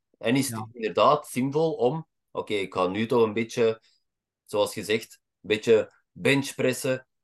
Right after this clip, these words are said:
Speaker 1: of andere s-, oefeningen voor mijn schouder doen om alles in balans te brengen. Een beetje
Speaker 2: Vooral de core, hè.
Speaker 1: uitbreiding.
Speaker 2: Vooral de core, hè. De, de,
Speaker 1: De
Speaker 2: de
Speaker 1: core.
Speaker 2: buikspieren, hè.
Speaker 1: Buik, voilà.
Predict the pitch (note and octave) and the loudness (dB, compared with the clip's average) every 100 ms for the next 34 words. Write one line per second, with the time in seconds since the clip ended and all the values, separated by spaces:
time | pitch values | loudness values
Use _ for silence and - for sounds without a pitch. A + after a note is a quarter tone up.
0 | _ _ - - - _ _ _ - B2 | _ _ -8 -8 -20 _ _ _ 0 4
1 | B2 B2 A2+ - - - B2+ B2 C3+ B2+ | 6 4 2 -2 -10 0 0 2 2 2
2 | A2+ G#2+ - C#3+ C3+ C#3 C3+ C#3+ B2+ A2+ | 2 0 -2 2 4 4 0 0 0 2
3 | A2+ A2+ G#2+ A2 C3+ C3+ C#3+ C#3+ C#3+ B2 | 0 -2 -4 -2 -2 -4 -6 -4 -2 -2
4 | A#2 B2+ D3+ E3 C3 D#3 F3 D3 G#3+ - | 0 2 4 4 2 4 6 4 2 -2
5 | C3 D#3 D3 C3 D#3 D#3+ C3+ G3+ C#3 B2 | -2 -2 -4 0 2 2 0 -4 -8 -8
6 | B2 A#2 A2+ A2 C3 D3+ - C3 A#2 B2 | -4 -4 -4 -2 0 -2 -4 -6 -4 -6
7 | D#3+ - - - G#2 A#2+ B2 A#2 A2 G2+ | -10 -14 -20 -6 -2 -2 -6 -4 2 2
8 | F#2+ | 0